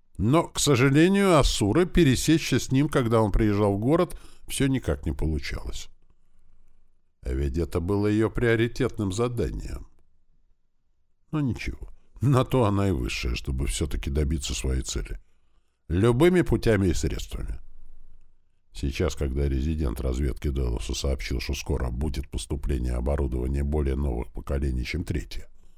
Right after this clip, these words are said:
А это говорило о многом. Например, о том, что руководству департамента наконец-то стало понятно, что, экономя на оборудовании для своих кадров, они могут только проиграть и ничего больше. Так что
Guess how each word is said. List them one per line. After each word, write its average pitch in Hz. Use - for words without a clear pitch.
А 62
это 110
говорило 143
о 160
многом. 98
Например, 139
о 127
том, 139
что 127
руководству 117
департамента 85
наконец-то 92
стало 71
понятно, 69
что, 85
экономя 98
на 82
оборудовании 69
для 67
своих 73
кадров, 165
они 175
могут 151
только 165
проиграть 110
и 120
ничего 113
больше. -
Так 73
что -